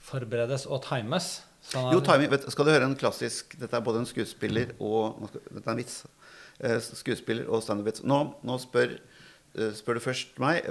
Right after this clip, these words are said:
Speaker 2: «Hva driver du med, Morten?» Og så kommer jeg til å svare stand-up-komiker. Og når jeg sier det, så sier du, «Hva er det vanskeligste med å være stand-up-komiker?» Hva driver du med? Stand-up-komiker. Hva er det vanskelig å være stand-up-komiker?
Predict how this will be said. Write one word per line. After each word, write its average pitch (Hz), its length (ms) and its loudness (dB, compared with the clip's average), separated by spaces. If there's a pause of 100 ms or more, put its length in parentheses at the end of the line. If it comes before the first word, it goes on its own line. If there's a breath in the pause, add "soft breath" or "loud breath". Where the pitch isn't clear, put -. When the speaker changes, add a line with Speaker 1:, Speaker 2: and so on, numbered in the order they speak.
Speaker 2:
«Hva 113 140 4 (180)
driver 104 220 0
du - 20 -
med, 131 220 2
Morten?» 170 320 -2 (260)
Og 117 100 -6
så 127 140 -4
kommer 120 180 0
jeg - 80 -6
til 120 60 -2
å - 80 -6
svare 107 260 -2
stand-up-komiker. 113 800 -2 (560 loud breath)
Og - 80 -8
når 120 100 2
jeg 120 60 -4
sier 135 160 0
det, 135 80 -2
så 135 80 -4
sier 120 240 2
du, - 100 -12
«Hva 110 140 4
er 131 80 0
det 139 100 -4
vanskeligste 110 920 -2
med 120 80 -2
å 117 80 2
være 107 160 2
stand-up-komiker?» 92 800 -4 (420)
Hva 104 140 -8
driver 98 180 -4
du 107 80 -2
med? 180 280 2
Stand-up-komiker. 104 440 -4
Hva 113 80 0
er 117 60 2
det 113 40 4
vanskelig 110 220 -6
å - 160 -14
være 107 140 -8
stand-up-komiker? - 440 -10